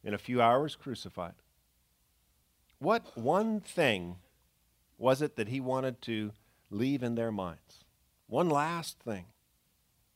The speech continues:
Well, it's that this is, from beginning to end, a mission of love. Now,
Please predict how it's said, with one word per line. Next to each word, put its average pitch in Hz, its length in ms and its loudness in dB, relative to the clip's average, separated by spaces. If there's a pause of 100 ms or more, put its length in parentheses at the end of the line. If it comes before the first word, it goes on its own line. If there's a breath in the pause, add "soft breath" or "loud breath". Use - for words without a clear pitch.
(540)
Well, 143 280 4
it's - 380 -6
that 117 260 -6
this 175 480 -2
is, 117 640 0 (140)
from 110 180 -2
beginning 107 400 -2
to 180 100 -4
end, 107 420 -6 (280)
a 98 80 -6
mission 101 540 -4 (440)
of 90 160 -8
love. 80 260 -10 (2000)
Now, 123 280 2